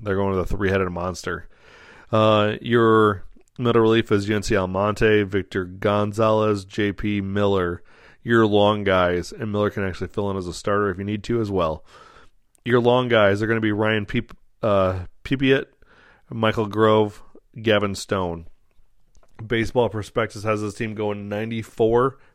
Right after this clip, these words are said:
point six and sixty-seven point four. I mean, this is not a hundred win team season at all. I'm saying that these guys win ninety games. I don't think they make ninety-five. I think they win ninety. They lost too many good pieces. Didn't really fill it in, in the backside.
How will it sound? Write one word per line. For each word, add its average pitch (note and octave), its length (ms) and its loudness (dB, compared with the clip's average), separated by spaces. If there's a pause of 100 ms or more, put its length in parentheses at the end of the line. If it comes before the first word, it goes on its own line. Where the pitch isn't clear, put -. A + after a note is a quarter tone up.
(100)
point A#2 260 0
six A2 320 -6
and F#2 120 -10
sixty-seven G2 680 -6
point G2 300 -10
four. F2+ 360 -6 (640)
I A#2+ 60 -2
mean, A#2+ 320 -6 (180)
this C3+ 160 -4
is C3 120 -4
not A#2+ 180 0
a G2 100 0
hundred G2 260 -2
win F2+ 200 -6
team F2+ 340 -8
season F2+ 320 -8
at E2 80 -6
all. D#2+ 300 -6 (400)
I'm A2+ 200 -2
saying A#2+ 240 2
that A2 220 -6
these A2+ 220 -2
guys A2 220 2
win G2+ 220 -4
ninety G2 340 -4
games. D#2+ 420 -10 (420)
I B2+ 100 2
don't C3+ 140 0
think B2+ 160 -2
they A#2 80 -2
make G#2+ 220 -6
ninety-five. F#2 640 -6 (1080)
I B2 40 -6
think C3 160 0
they C3 100 2
win A2+ 220 0
ninety. F2+ 420 -8
They A2 100 -2
lost A#2 280 0
too B2 100 -8
many A2+ 160 -6
good G#2 220 -6
pieces. G2 600 -8
Didn't A2 180 -8
really G#2+ 200 -4
fill G#2+ 260 -2
it G2+ 60 0
in, G#2 80 -2
in G2+ 100 -6
the F#2 80 -8
backside. F#2+ 580 -2